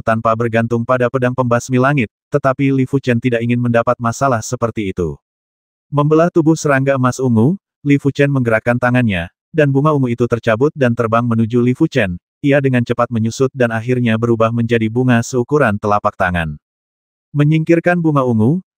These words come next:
Li Fuchen terus bergerak maju. Tiga hari berlalu, dan Li Fuchen memperoleh total lima ramuan obat Jidao. Yang satu adalah ramuan ekstrim kelas dua, satu ramuan ekstrim kelas tiga, dan tiga bukan ramuan ekstrim terbaik.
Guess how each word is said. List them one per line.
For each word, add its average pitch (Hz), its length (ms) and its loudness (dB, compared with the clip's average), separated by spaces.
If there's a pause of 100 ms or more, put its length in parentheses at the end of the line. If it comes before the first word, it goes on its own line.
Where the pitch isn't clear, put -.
Li 156 160 0
Fuchen 151 320 0
terus 127 320 -2
bergerak 123 400 0
maju. 95 480 -4 (480)
Tiga 160 240 2
hari 160 160 0
berlalu, 123 560 2 (240)
dan 147 240 2
Li 151 160 0
Fuchen 143 320 0
memperoleh 117 400 0
total 127 320 0
lima 135 240 2
ramuan 123 400 0
obat 110 320 0
Jidao. 92 560 -2 (680)
Yang 147 320 0
satu 190 320 4
adalah 143 240 4
ramuan 127 400 0
ekstrim 139 400 -2
kelas 120 320 0
dua, 101 400 2 (160)
satu 160 400 0
ramuan 147 240 2
ekstrim 131 400 -2
kelas 117 240 0
tiga, 123 400 0 (160)
dan 131 160 2
tiga 143 240 0
bukan 131 280 2
ramuan 120 440 0
ekstrim 107 480 -4
terbaik. 92 400 0